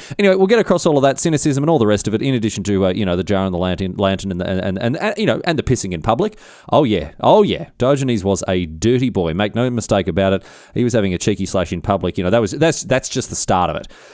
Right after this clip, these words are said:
He was, um, he was also a real funny bugger. He really was. He was constantly ripping out one-liners and roasting people. In fact, most of this episode is just gonna be some, uh, you know, some of his best material from, uh, from throughout his life. So in any case, strap yourselves in for a whirlwind tour of the life of Diogenes the Cynic, one of the funniest and weirdest blokes,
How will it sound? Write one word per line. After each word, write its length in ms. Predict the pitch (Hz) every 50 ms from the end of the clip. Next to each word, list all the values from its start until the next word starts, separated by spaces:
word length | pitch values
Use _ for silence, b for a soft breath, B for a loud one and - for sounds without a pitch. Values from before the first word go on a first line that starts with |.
| B B -
He 120 | 113 127
was, 240 | 127 139 139 120 143
um, 240 | 139 135 139 139 123 - _ _ _ _ _ _ _ _ _ _ _ - -
he 60 | - 151
was 100 | 156 185
also 220 | 254 392 - 339
a 80 | 190 117
real 140 | 104 104
funny 260 | 95 - 90 92 117 120
bugger. 240 | 107 87 80 82
He 100 | - 104
really 220 | 120 147 180 180 123
was. 180 | 110 131 117
He 80 | 104 120
was 80 | 120 117
constantly 400 | - - 165 151 - - 117 104
ripping 280 | 117 127 - 117 113
out 100 | 107 -
one-liners 480 | - 113 113 107 101 104 107 107 107 92
and 100 | 90 87
roasting 360 | 104 107 104 - - 107 98
people. 300 | - 110 113 - - 107
In 80 | 107 101
fact, 180 | - 127 -
most 180 | 143 226 - -
of 40 | -
this 160 | 151 - -
episode 360 | 104 - - - - 101 85
is 120 | 82 87 -
just 120 | 101 -
gonna 140 | - 107 98
be 140 | 90 98 95
some, 180 | - - 98
uh, 120 | 92 90 87 B B B -
you 80 | 117
know, 80 | 107 98
some 160 | - - 156
of 80 | 127 101
his 160 | 113 98 90
best 320 | 85 117 120 107 - -
material 560 | - 107 - - 117 110 110 107 92 82 80 82
from, 320 | - - 110 98 90 90
uh, 120 | 87 85 82
from 180 | - - 85
throughout 300 | 82 - - 92 90 85
his 100 | 87 80
life. 760 | 98 110 151 208 - - - - - - - - - - - -
So 160 | - - 175
in 40 | 202
any 140 | 233 233 208
case, 220 | - 185 180 160
strap 180 | - - - -
yourselves 340 | 190 - - 170 151 117 131
in 120 | 147 135
for 100 | - 147
a 80 | 135 127
whirlwind 420 | 123 151 165 165 156 139 127 110
tour 140 | - - 120
of 60 | 113
the 80 | 101 104
life 220 | 104 107 104 95
of 80 | 101 -
Diogenes 440 | 113 107 107 101 85 98 98 90 78
the 60 | 87
Cynic, 300 | - - 196 220 208 202
one 180 | - 123 117 113
of 60 | 104
the 80 | 101
funniest 420 | - - 151 156 160 156 151 - - -
and 240 | 131 120 113 101 107
weirdest 420 | 185 262 - - 85 - - -
blokes, 440 | - 92 82 95 160 185 - -